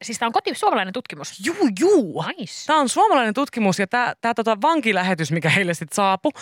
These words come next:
Speaker 2: niin se sisälsi siis murhaajia, tappajia ja vähintäänkin niinku törkeästi pahoinpidelleitä ihmisiä.
Speaker 1: Oh God.
Speaker 2: Ja sitten näitten niinku tutkittavien vankien aivoja oli tutkittu ja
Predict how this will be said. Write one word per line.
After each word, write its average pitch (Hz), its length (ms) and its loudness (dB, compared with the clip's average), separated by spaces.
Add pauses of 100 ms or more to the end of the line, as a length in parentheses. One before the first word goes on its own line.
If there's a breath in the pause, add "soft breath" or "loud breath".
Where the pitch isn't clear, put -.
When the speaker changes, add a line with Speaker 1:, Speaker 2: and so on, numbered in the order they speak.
(180 loud breath)
Speaker 2:
niin 240 100 2
se 285 60 2
sisälsi 262 280 0
siis 175 180 -2
murhaajia, 226 600 4
tappajia 185 460 0
ja 160 120 2
vähintäänkin 170 560 -2
niinku 147 160 -2
törkeästi 151 460 -2 (180)
pahoinpidelleitä 143 760 -4 (120)
ihmisiä. 175 400 -6
Speaker 1:
Oh 170 120 -12
God. 160 260 -16 (360 loud breath)
Speaker 2:
Ja 196 180 -2 (100)
sitten 285 300 0
näitten 202 300 0
niinku 180 220 2 (320)
tutkittavien 170 680 -2 (720 loud breath)
vankien 190 480 0
aivoja 185 340 2
oli 135 120 -2
tutkittu 269 540 -2
ja 214 220 0